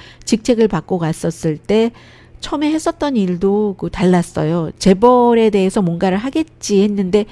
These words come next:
전혀 그런 움직임은 없었고 말도 보드라워졌었고 그리고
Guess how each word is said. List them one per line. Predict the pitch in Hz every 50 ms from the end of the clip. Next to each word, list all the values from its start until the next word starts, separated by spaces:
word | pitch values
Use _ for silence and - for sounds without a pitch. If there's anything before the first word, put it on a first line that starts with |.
| - - -
전혀 | - - - 185 196 233 277 302 311 294 269 226
그런 | 196 - 196 202 185
움직임은 | 170 160 170 175 - 185 165 170 170 165 165 160 180 180 190 - - - - -
없었고 | - 156 156 - - - 156 143 - - - 240 220 165 151 - - - - - - - -
말도 | - 160 175 190 185 202 190
보드라워졌었고 | - - 185 185 208 208 190 175 165 160 160 151 - 156 151 - - 151 - - - 226 285 311
그리고 | - 240 226 240 220 247 262 277 285